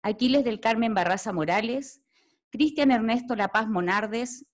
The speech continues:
Lilian Patricia Huilans Valdivia, Mónica Soledad Pérez Guzmán, Eduardo Antonio Espinosa Guerrero, Miguel Ángel Araya Muñoz, Sergio Victoriano Bar-, Barrios Salinas,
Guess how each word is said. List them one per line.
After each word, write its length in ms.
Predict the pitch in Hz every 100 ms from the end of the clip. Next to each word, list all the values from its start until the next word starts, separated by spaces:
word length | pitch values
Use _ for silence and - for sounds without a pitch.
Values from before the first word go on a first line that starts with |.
| _ -
Lilian 480 | 226 269 277 285 277
Patricia 560 | 208 214 233 - 240
Huilans 840 | - 190 208 196 214 240 240 -
Valdivia, 760 | 175 165 165 214 247 262 277 320 _ _ _ _ _ _ _ _ _
Mónica 420 | 220 269 285 277 277
Soledad 480 | 254 214 208 226
Pérez 240 | 226 220 226
Guzmán, 840 | 143 170 202 214 254 294 311 277 _ _ _
Eduardo 420 | 202 214 254 269
Antonio 460 | 269 240 247 247 262
Espinosa 480 | 262 208 202 214 214
Guerrero, 640 | 175 165 202 226 277 - _ _ _ _
Miguel 360 | 220 226 277 285
Ángel 380 | 294 285 262
Araya 320 | 214 202 220 214
Muñoz, 640 | 190 180 196 262 - - _ _ _ _ _
Sergio 500 | - - 294 285 302
Victoriano 840 | 262 240 - 202 208 226 240 240
Bar-, 300 | 220 196 - -
Barrios 460 | 185 233 240 247
Salinas, 920 | 247 - 185 170 214 247 294 403 -